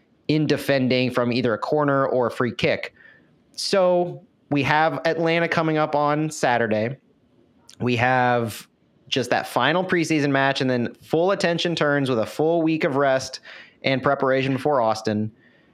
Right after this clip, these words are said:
I think it's time to get into where our roster sits now and then what our starting eleven looks like with that roster. So I'll let you start it off, Santi, and I'll let you take it wherever you wanna go. If you wanna start with who you think is going to be our starting eleven,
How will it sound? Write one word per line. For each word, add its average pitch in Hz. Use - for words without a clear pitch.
I -
think 208
it's 254
time 202
to 185
get 165
into 156
where 156
our 156
roster 123
sits -
now 92
and 120
then 127
what 151
our 156
starting 143
eleven 123
looks 131
like 110
with 110
that 107
roster. 98
So 151
I'll 190
let 240
you 190
start 147
it 123
off, 98
Santi, 101
and 131
I'll 147
let 202
you 190
take 175
it 156
wherever 151
you 143
wanna 135
go. 107
If 113
you 131
wanna 139
start 147
with 139
who 156
you 165
think 151
is 135
going 139
to 135
be 135
our 120
starting 117
eleven, 208